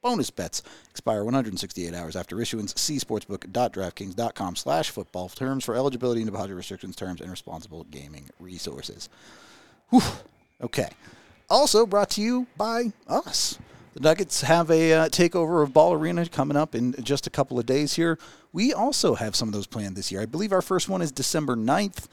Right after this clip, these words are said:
Not out yet, but keep your eyes peeled for those tickets over on the D N V R dot com when they come around. We wanna, we wanna pack the house. You can come have a good time,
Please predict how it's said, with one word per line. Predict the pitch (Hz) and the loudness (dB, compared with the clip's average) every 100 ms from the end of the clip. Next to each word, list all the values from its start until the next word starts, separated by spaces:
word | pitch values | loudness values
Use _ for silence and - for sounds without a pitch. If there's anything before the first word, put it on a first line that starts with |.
| - - _ - | -20 -20 _ -4
Not | 220 233 | 0 2
out | 214 202 | 2 4
yet, | 196 190 - 123 | 4 4 0 -4
but | 127 - | -4 0
keep | 202 190 | -2 4
your | 170 | 6
eyes | 151 | 6
peeled | - 147 127 | 4 2 4
for | 135 | 2
those | 120 117 | 2 2
tickets | - 110 113 | -2 -2 -2
over | 120 113 113 | 0 2 0
on | 110 | 0
the | 110 | -4
D | 107 107 | -4 -6
N | 101 | -4
V | 104 | -6
R | 101 | -4
dot | 95 - | -6 -2
com | 151 131 | 0 2
when | 117 | 0
they | 98 | -6
come | 117 | -6
around. | 104 147 208 202 | -2 0 2 0
We | 170 117 | -2 -2
wanna, | 113 104 104 | -2 -2 -4
we | 131 | -4
wanna | 156 | -4
pack | - 147 - | 2 2 2
the | |
house. | 127 123 113 - | 0 0 0 -2
You | |
can | 123 | -4
come | 127 120 | -2 -2
have | 107 | -2
a | |
good | 113 120 | -2 0
time, | 151 131 127 | 2 2 2